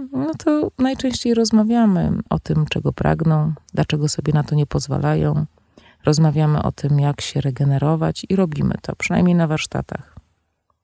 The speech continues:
W pracy indywidualnej wygląda to trochę inaczej. Najczęściej jest tak, że, y, w czasie sesji indywidualnych albo odbywamy podróże szamańskie po to, żeby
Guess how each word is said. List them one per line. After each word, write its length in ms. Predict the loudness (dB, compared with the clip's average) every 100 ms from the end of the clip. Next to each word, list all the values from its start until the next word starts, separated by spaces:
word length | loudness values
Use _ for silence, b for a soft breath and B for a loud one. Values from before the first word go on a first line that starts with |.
| _ _ -2
W 40 |
pracy 300 | 2 2 4
indywidualnej 640 | 2 2 2 0 2 0
wygląda 380 | -2 0 0 0
to 100 | -2
trochę 300 | -2 -2 0
inaczej. 540 | 0 2 2 0 -2 -2 B B B B B B
Najczęściej 500 | 2 4 2 2 0
jest 200 | 0 0
tak, 300 | 2 2 0
że, 560 | -2 0 2 2 0 -2 _ -4
y, 140 | -2
w 40 | -2
czasie 300 | -4 -2 -2
sesji 560 | 0 0 0 0 -2 2
indywidualnych 960 | 2 0 -2 0 2 4 2 0 -4 -6
albo 340 | -2 0 0
odbywamy 480 | 0 0 2 2 0
podróże 560 | 0 -2 0 2 0 0
szamańskie 800 | 2 2 2 0 -2 -2 0 0
po 120 | -4
to, 160 | -2 -2
żeby 520 | -2 -2 0 0 0